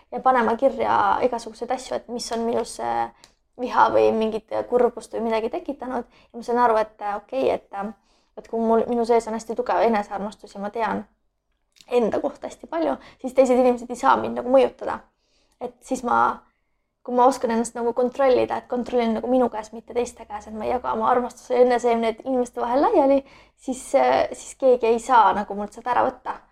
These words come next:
Ehk siis see on kogu aeg minu sees. Minu sees on see nagu tüvi või, ja siis, äh, teised ei saa mind niimoodi mõjutada, sest mina olen ise tugev. Ja, ja siis ma jõudsin nagu selleni, ma hakkasin hästi palju seda kirja panema ja siis hakkasid,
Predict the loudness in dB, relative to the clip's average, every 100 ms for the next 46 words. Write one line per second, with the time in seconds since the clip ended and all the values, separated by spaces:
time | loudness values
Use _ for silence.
0 | _ _ _ -8 -8 -4 0 4 2 2
1 | 0 0 -2 -2 -10 -18 -10 -6 -4 -6
2 | -8 -10 -8 -6 -4 -2 0 0 -2 -16
3 | _ _ -6 -2 0 0 -4 -8 -10 -10
4 | -8 -10 -6 -2 0 0 -2 -6 _ -4
5 | -2 -4 -12 _ -12 -2 0 0 -2 -2
6 | -2 0 -2 -4 -8 -8 -10 _ _ -20
7 | -10 -4 -2 0 -2 -4 -10 -10 -10 -10
8 | _ -20 -20 -20 _ _ _ _ _ -4
9 | 2 4 4 0 0 4 4 4 -2 -2
10 | 0 0 0 -2 -4 -4 -4 -8 -8 -8
11 | -2 0 2 2 2 0 -2 -10 -6 -6
12 | -8 -12